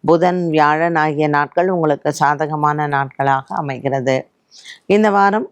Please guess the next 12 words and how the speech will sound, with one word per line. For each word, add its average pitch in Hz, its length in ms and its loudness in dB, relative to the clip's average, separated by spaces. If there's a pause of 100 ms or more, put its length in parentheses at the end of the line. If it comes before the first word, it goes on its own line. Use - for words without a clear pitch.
(140)
விநாயகரினுடைய 180 920 2 (120)
வழிபாடு 160 500 2 (400)
மற்றும் 160 340 -2
பிரதோஷ 190 360 0 (160)
காலத்தில் 156 540 2
நரசிம்மருக்கு 165 760 2 (120)
பானகம் 170 580 2
நைவேத்தியம் 147 640 2
செய்வது 151 340 4 (480)
மீனராசி 170 680 2
அன்பர்களுக்கு 156 680 2 (180)
செவ்வாயினால் 180 680 0